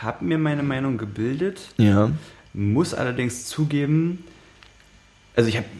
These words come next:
Speaker 1: ich hab mir die jetzt auch nicht aus dem Blauen gebildet, so, ne? Ich hab
Speaker 2: Ja.
Speaker 1: mich schon ein bisschen umgehört und so,
Speaker 2: Ja.
Speaker 1: aber, ähm, wenn ich die jetzt verteidigen müsste,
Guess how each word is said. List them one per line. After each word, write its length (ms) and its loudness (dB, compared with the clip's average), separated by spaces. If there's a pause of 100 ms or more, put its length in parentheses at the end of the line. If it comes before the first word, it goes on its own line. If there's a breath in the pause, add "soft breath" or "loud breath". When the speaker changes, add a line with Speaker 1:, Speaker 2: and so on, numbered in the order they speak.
Speaker 1:
ich 120 -6
hab 80 -2
mir 120 4
die 100 4
jetzt 240 2
auch 100 -4
nicht 160 0
aus 120 -2
dem 80 -2
Blauen 300 2
gebildet, 360 0
so, 140 -2
ne? 200 0
Ich 80 -4
hab 80 0
Speaker 2:
Ja. 200 6
Speaker 1:
mich 100 4
schon 260 2
ein 40 0
bisschen 200 -8
umgehört 360 0
und 100 0
so, 160 0
Speaker 2:
Ja. 80 -6
Speaker 1:
aber, 500 2 (1040 soft breath)
ähm, 720 4 (320)
wenn 180 2
ich 380 -4 (140)
die 120 -6
jetzt 560 -2 (360)
verteidigen 800 -2
müsste, 400 0